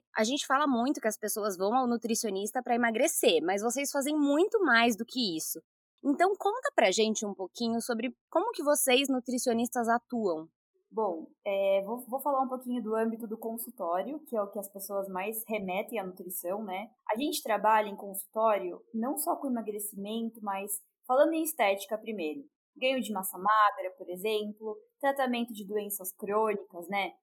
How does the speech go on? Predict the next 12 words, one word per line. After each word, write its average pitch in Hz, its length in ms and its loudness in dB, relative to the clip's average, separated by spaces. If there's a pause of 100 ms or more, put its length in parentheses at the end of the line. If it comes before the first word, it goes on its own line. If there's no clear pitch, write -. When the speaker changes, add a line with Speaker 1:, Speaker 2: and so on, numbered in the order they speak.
Speaker 2:
Diabetes, 196 720 2
hipertensão, 190 1200 -2 (320)
é, 175 640 4
colesterol 196 500 -2
alto, 208 300 8
são 208 180 -8
doenças 190 380 -6
bem 202 300 -4
recorrentes, 190 880 -8
né? 196 220 0
Acontece 185 540 -6
bastante. 190 840 0